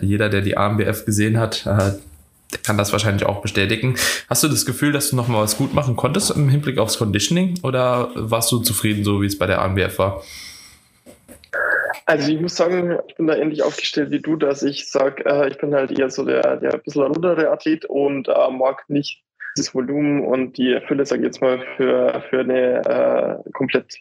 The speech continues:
Speaker 2: äh, geisteskranke Härte oder um jeden Preis, äh, für die Härte opfern. Aber nichtsdestotrotz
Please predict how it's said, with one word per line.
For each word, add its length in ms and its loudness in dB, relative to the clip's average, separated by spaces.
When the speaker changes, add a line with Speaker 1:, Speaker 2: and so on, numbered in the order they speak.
Speaker 2:
äh, 200 -2
geisteskranke 640 -2
Härte 320 0
oder 220 2
um 140 0
jeden 280 0
Preis, 400 0
äh, 160 2
für 140 -6
die 100 -8
Härte 380 0
opfern. 340 0
Aber 460 2
nichtsdestotrotz 880 -6